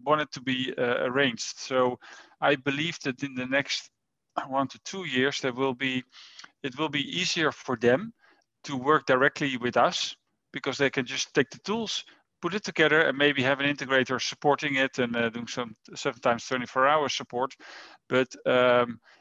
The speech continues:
it should be a product that c-, they can easily, uh, install, manage, update, support, and, and migrate or whatever they want. And so it's, uh, it's like, uh, having a hammer and, and <laughs> rings and all the s-,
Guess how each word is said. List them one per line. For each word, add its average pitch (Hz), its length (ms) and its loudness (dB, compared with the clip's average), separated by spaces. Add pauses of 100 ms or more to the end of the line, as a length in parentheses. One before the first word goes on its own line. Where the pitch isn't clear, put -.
(140)
it 131 120 -6
should 151 220 -6
be 147 220 2
a 139 220 4 (140)
product 165 380 2
that 135 200 0
c-, 143 120 -16
they 131 160 2
can 131 220 -2
easily, 127 640 -2
uh, 120 380 0
install, 123 760 -6 (440)
manage, 120 600 -4
update, 123 460 -2
support, - 920 -6 (100)
and, 120 240 -8
and 120 300 -12
migrate 117 500 0
or 123 60 -6
whatever 127 280 0
they 120 140 0
want. 123 380 0 (500)
And 117 220 -4
so 123 240 0
it's, - 300 -8
uh, 127 40 -2
it's 123 240 -4
like, 131 280 2
uh, 123 200 2 (320)
having 127 300 -2
a 123 80 -4
hammer 143 360 4
and, 123 160 -2
and 131 360 -10 (120)
<laughs> 123 180 -16
rings 156 320 -2
and 131 120 -6
all 143 220 -4
the 139 60 -8
s-, - 200 -6